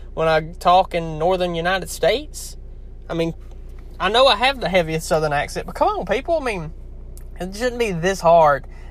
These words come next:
to understand what I'm saying, you know? Like, come on. Come on. Come on. Come on. But, uh, yeah, I need y'all's opinion.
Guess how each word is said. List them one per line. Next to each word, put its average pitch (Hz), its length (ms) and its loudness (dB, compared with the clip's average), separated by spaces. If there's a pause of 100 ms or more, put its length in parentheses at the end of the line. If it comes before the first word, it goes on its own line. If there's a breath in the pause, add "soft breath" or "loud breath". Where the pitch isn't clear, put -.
(120)
to - 120 -2
understand 151 640 -4
what 123 80 -6
I'm 92 120 -10
saying, 80 640 -8
you 87 60 -14
know? 101 420 -10
Like, 117 300 -10 (340)
come 175 140 2
on. - 200 -8 (640)
Come 170 140 -6
on. - 120 -14 (160)
Come - 100 2
on. 123 460 -4
Come 165 160 -8
on. 117 320 -10 (1400 loud breath)
But, 147 180 2
uh, 123 400 0 (1500)
yeah, 170 280 6
I 139 120 4
need 175 220 0
y'all's 180 240 6
opinion. 156 840 -2